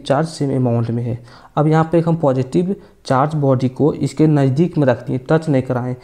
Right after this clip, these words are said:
बस नज़दीक में रख दिए, separation of charge, इसको थोड़ा सा दूर में रखें।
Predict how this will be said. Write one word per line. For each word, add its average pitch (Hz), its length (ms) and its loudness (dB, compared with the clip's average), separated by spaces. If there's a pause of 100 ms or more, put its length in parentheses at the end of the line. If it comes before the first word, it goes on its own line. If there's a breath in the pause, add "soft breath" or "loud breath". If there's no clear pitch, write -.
(200 loud breath)
बस 143 280 0
नज़दीक 156 500 2
में 151 80 6
रख 135 180 2
दिए, 151 160 2
separation 143 800 0 (100)
of 139 220 -2
charge, 123 380 -2 (480 loud breath)
इसको 160 320 0
थोड़ा 160 260 0
सा 165 140 0
दूर 147 240 2
में 143 140 2
रखें। 120 300 -2